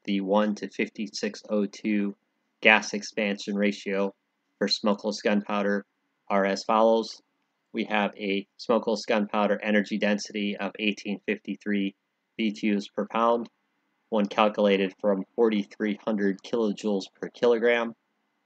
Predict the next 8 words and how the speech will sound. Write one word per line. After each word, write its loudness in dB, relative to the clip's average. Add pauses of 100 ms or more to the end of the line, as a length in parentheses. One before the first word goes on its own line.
(300)
and 0
that 2
has -2
a -6
flame 0
front -2 (100)
of -6
approximately -4